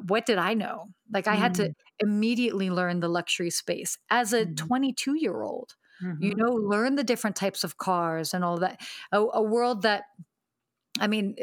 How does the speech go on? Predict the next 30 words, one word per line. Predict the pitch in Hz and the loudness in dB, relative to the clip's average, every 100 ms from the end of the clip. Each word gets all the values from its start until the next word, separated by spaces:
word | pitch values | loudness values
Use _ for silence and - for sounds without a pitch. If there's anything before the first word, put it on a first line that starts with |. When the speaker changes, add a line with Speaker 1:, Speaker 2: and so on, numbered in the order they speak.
| 190 | 2
Speaker 1:
Beverly | 240 247 247 208 | 2 4 2 2
Hills | 254 214 | 2 0
is | 202 | 0
definitely | 208 190 214 214 180 | 0 0 -2 -2 0
one | 175 196 | 0 0
sort | 190 208 185 | 0 -2 0
of | 170 | -2
extreme. | - - - 220 247 | -2 -4 0 0 0
So | 190 196 180 - - - - | 0 2 0 -4 -14 -10 -4
you | 240 | -2
have | 220 226 - | 0 0 -2
to | - 220 190 - | -2 -2 -2 -2
curate | - 277 285 240 214 196 - - - - - | -2 0 2 2 0 -2 -6 -10 -20 -16 -2
your | 208 226 220 | 0 2 0
taste | - 220 202 - | 0 0 0 -4
really | 185 196 247 247 | -2 0 0 0
quickly. | - 247 214 185 175 - - - | -2 -2 0 -2 -4 -10 -4 2
And | 277 | 4
then | 277 254 | 4 2
also | 240 240 214 | 2 2 2
at | 185 | 4
that | 220 - | 2 2
point, | 180 185 | -2 0
I | 190 | 0
just | 190 196 - | 0 0 -2
became | 196 185 170 160 | -2 -2 -2 -2
really | 170 185 202 196 | 0 0 0 0
good | 160 185 175 | 0 0 0
at | - | -2
listening | 170 175 - 226 262 339 | -2 0 0 0 0 -2